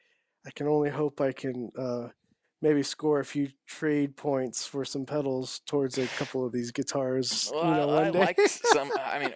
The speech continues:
Speaker 2: it's funny that you mentioned Veritas because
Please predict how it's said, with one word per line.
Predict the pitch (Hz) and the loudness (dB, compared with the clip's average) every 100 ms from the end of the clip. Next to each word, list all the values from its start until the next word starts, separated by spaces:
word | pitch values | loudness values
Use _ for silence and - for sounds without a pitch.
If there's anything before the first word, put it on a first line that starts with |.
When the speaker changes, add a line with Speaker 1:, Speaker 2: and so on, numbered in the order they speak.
| - | -4
Speaker 2:
it's | 147 - | -4 -4
funny | - 160 147 | -4 -2 -2
that | 127 | -4
you | 127 | -6
mentioned | 123 131 127 110 | -8 -8 -10 -6
Veritas | 113 113 117 104 - | -6 -4 -4 -4 -6
because | 107 113 101 - | -8 -8 -8 -14